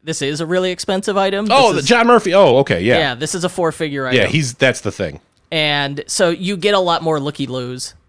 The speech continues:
Speaker 2: Yeah,
Speaker 1: Like,
Speaker 2: j-
Speaker 1: people
Speaker 2: when you sell expensive products, a lot of people, like, fantasy shop. And some people take
Speaker 1: Yeah.
Speaker 2: that fan-,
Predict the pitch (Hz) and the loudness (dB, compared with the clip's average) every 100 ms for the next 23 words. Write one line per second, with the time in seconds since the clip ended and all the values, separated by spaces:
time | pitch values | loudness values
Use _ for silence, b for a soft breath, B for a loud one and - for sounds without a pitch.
0 | _ - 127 - - 180 170 156 143 135 | _ -2 2 2 0 -4 -2 -2 -2 -4
1 | - 147 156 190 175 - 139 135 - 120 | 0 0 2 2 2 0 -2 -2 -2 0
2 | 101 - 104 101 92 90 98 95 92 85 | 0 -2 -4 -2 -4 -6 -8 -8 -8 -8
3 | 82 - - 90 82 - 82 92 80 - | -10 -12 -8 -8 -8 -10 -8 -8 -8 -14
4 | - _ _ 95 95 107 101 101 92 98 | -20 _ _ -6 -4 -4 -6 -8 -8 -6
5 | 98 185 - 98 | -6 -6 -8 -10